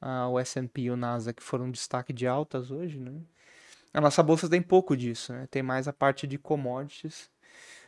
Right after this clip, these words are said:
Mas, assim, não explica, né? Eu acho que hoje realmente era um dia, ah, né, pra bolsa subir bem, né? Mas tá com um volume muito fino, então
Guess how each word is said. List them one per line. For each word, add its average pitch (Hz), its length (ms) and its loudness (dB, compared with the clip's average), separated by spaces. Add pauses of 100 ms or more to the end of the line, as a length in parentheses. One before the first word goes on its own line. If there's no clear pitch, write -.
(100)
Mas, 151 160 6
assim, 156 340 4
não 143 640 2
explica, 147 680 0
né? 131 300 -6
Eu 127 100 -6
acho 127 200 -10
que - 140 -6
hoje 131 260 -2
realmente 143 520 -2
era 147 100 -2
um 143 80 -2
dia, 135 340 -2 (380)
ah, 131 880 -4 (2000)
né, - 140 -8 (320)
pra 160 140 10
bolsa 160 380 2
subir 151 320 -2
bem, 139 300 -2
né? 160 200 -4
Mas 143 260 -4
tá 156 80 -6
com 170 160 -4
um - 20 0
volume 160 360 0
muito 160 280 -4
fino, 165 500 -8
então 139 840 -6